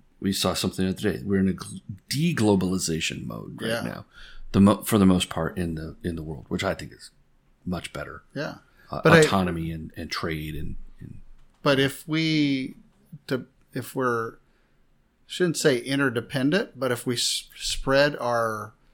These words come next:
Speaker 2: manufacturing base around, it actually makes us stronger, you know, 'cause, but the, the th-, reason that China is such a weak link right now is because we've depended on one country to do it.
Speaker 1: Yep.
Speaker 2: You know, but if we,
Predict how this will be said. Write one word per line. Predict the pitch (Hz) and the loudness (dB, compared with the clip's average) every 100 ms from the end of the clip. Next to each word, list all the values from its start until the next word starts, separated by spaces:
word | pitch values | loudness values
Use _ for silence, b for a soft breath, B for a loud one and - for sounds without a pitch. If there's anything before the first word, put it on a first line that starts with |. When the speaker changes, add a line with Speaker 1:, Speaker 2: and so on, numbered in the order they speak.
| - - | -18 -6
Speaker 2:
manufacturing | 123 123 113 123 127 - 127 110 | -4 -2 -2 -2 0 -2 -4 -2
base | 110 117 - | 0 0 -2
around, | 104 113 123 98 98 110 _ _ - - - - - | -4 -6 -6 -6 -8 -14 _ _ -20 -20 -16 -14 -8
it | 123 | -4
actually | 123 123 131 - 120 | 2 2 2 2 0
makes | 113 110 - | 0 -4 -6
us | 101 | -4
stronger, | - - 127 120 92 65 - - - - - | -4 -4 -6 -6 -8 -12 -16 -20 -20 -20 -8
you | 117 | -6
know, | 104 98 - | -4 -6 -6
'cause, | 120 101 | -6 -6
but | - - 127 - _ _ | -4 0 0 0 _ _
the, | - 127 120 | -4 -4 -4
the | 127 117 | -8 -8
th-, | - | -4
reason | 143 165 160 147 | 2 4 6 6
that | 123 - | 4 2
China | - 139 139 113 | 2 4 4 2
is | 104 | 0
such | 131 - | -2 -2
a | 104 | -4
weak | 107 120 - | -4 -6 -4
link | 123 147 - | -2 -2 -4
right | 107 101 | -8 -8
now | 101 101 | -8 -8
is | 98 | -12
because | - 98 113 101 | -12 -10 -8 -8
we've | 107 104 - | -10 -12 -12
depended | 104 120 110 101 | -10 -8 -6 -6
on | 101 98 | -6 -4
one | 113 120 | -4 -2
country | - 110 104 98 | -4 -6 -6 -8
to | 95 | -10
do | 110 | -10
it. | 101 - - | -10 -12 -10
Speaker 1:
Yep. | - 98 B B B B B | -4 -4 B B B B B
Speaker 2:
You | - | -6
know, | 117 110 | -4 -2
but | 117 120 | 2 2
if | 113 | 4
we, | 143 135 127 - | 4 4 0 -6